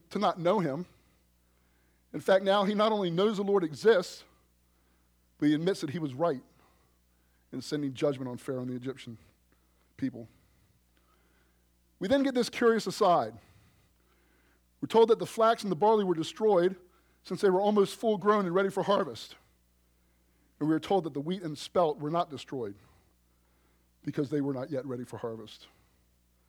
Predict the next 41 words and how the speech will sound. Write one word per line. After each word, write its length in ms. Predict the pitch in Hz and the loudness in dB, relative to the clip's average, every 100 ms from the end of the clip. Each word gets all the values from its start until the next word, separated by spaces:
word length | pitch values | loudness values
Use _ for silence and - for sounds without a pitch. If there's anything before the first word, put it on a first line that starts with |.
| _ _ _ _ _ _ - | _ _ _ _ _ _ -6
There 40 | |
are 20 | |
probably 200 | 156 220 | 2 2
a 20 | |
couple 240 | - 208 185 | 4 0 0
reasons 300 | 202 170 151 | -2 -4 -6
for 120 | 160 | -2
this, 380 | 156 185 - - _ _ _ _ _ _ _ _ _ - | 2 0 -2 -16 _ _ _ _ _ _ _ _ _ -2
why 100 | 160 | 0
Moses 340 | 165 165 151 | 2 2 0
gives 220 | 131 175 170 | -4 -4 -4
us 120 | - | -6
the 120 | 165 | -6
information. 560 | 160 151 175 170 156 170 _ _ _ _ _ _ _ _ _ _ _ _ _ _ | -4 -2 -2 -2 -8 -10 _ _ _ _ _ _ _ _ _ _ _ _ _ _
First, 260 | 240 233 | -2 0
it 80 | 233 | 0
is 100 | 202 | -2
a 60 | 202 | -4
time 340 | - 226 226 | -4 -2 -4
sta-, 320 | - 151 120 - | -4 -2 -2 -6
stamp 400 | - - 160 131 | -10 -4 -4 -4
as 120 | 156 | -8
to 80 | 135 | -6
when 140 | 160 165 | -6 -6
the 60 | |
plague 280 | 143 165 147 | -2 -2 0
happened. 340 | 165 165 117 113 _ _ _ _ _ _ _ _ _ _ _ _ - | -2 -4 -10 -14 _ _ _ _ _ _ _ _ _ _ _ _ -10
Because 260 | - 196 | -2 0
the 60 | 180 | 2
barley 260 | 214 233 233 | 4 6 4
was 160 | 190 | 2
nearly 240 | 208 202 165 | 0 0 2
ripe 320 | 185 202 196 | 4 4 0
and 80 | 165 | -6
the 40 | |
flax 300 | - 202 202 | 0 0 0
was 220 | 170 135 _ _ _ _ - | -6 -10 _ _ _ _ -2
blossoming 400 | 180 202 202 202 | 0 0 -2 -6
points 280 | - 202 | -4 -6
to 140 | - 185 139 | -6 -10 -8
January, 640 | 131 208 208 156 127 95 | -6 -2 -2 -2 -4 -6